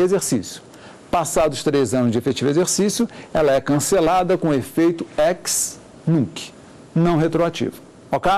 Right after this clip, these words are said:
Vamos para outro prazo também, um prazo importante, que é o prazo da prescrição. Então, a prescrição, a própria Constituição, no quinto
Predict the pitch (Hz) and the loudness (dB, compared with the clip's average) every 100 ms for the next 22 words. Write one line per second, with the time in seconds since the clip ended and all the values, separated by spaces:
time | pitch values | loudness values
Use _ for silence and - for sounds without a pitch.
0 | 233 - - - - - - - - 123 | -2 -12 -20 -20 -20 -20 -20 -20 -6 0
1 | 196 208 - 226 208 214 233 180 196 190 | 0 0 -2 2 4 4 0 0 2 2
2 | 175 170 170 170 143 107 107 113 - 143 | 2 0 0 2 0 -2 -6 -6 -2 0
3 | 147 156 190 - 180 131 - - - - | -2 0 -2 0 -2 -2 -6 -14 -16 -20
4 | - - 165 160 160 156 156 151 156 - | -20 -2 0 2 2 2 0 0 -2 0
5 | 156 - 156 - 120 110 - - - - | -2 -2 -4 -2 -2 -4 -8 -20 -18 -10
6 | - 170 - 196 190 - 117 - 156 127 | -4 0 0 2 0 0 -4 0 0 0
7 | - - - - - 190 202 - 160 - | -8 -20 -20 -10 -4 0 0 0 -2 0
8 | 113 - 151 131 - - - - - 147 | -2 0 0 0 -4 -16 -20 -18 -4 -4
9 | 127 - 147 123 107 | -2 0 0 0 -4